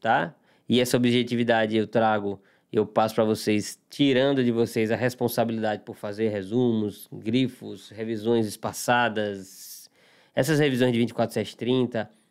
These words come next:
nada disso vocês vão precisar seguir. E também não vão precisar mais fazer esses controles horrendos, né, que eu vejo que a galera faz, que é uma verdadeira barbaridade pra controlar, pra voltar,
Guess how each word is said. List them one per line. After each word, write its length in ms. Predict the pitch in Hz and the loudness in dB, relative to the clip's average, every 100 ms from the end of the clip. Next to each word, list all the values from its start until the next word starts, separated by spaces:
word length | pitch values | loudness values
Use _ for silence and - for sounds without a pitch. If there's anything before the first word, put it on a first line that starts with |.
| _ | _
nada 400 | 120 131 156 151 | 0 2 4 4
disso 240 | 139 135 | 2 -2
vocês 160 | 127 131 | -4 -2
vão 80 | 131 | -2
precisar 380 | 123 123 120 120 | -2 -4 -2 -4
seguir. 380 | 120 113 95 - _ _ _ _ | -4 -10 -12 -16 _ _ _ _
E 160 | - 139 | -2 2
também 300 | 143 131 127 | 2 2 2
não 80 | 139 | 2
vão 100 | 139 | 2
precisar 420 | 135 131 117 120 | 0 -2 0 2
mais 200 | 117 117 | 2 0
fazer 220 | 113 123 120 | 0 0 0
esses 260 | 117 - - | -2 -8 -2
controles 720 | 135 131 - 135 135 127 117 | -2 0 2 2 2 0 0
horrendos, 640 | 131 110 139 143 117 107 | 0 2 2 2 0 -4
né, 140 | 113 123 | -4 -4
que 100 | 117 | -4
eu 80 | 104 | -2
vejo 220 | 110 110 | -2 -4
que 40 | |
a 40 | 110 | -4
galera 280 | 110 110 | -2 -2
faz, 520 | 101 - 117 117 113 - | -6 -4 0 0 -2 -6
que 100 | 117 | -6
é 80 | |
uma 220 | 117 110 101 | -6 -8 -10
verdadeira 600 | 113 110 107 113 - - _ _ _ - | -4 -2 0 -2 -4 -12 _ _ _ -4
barbaridade 840 | 101 113 107 113 110 104 104 110 | -2 0 2 2 2 2 0 0
pra 120 | 113 | -4
controlar, 680 | 113 123 120 110 107 117 117 | -4 -4 0 0 2 0 0
pra 180 | - 110 | -4 -6
voltar, 640 | 107 107 - 110 110 - | -4 -4 -2 0 0 -2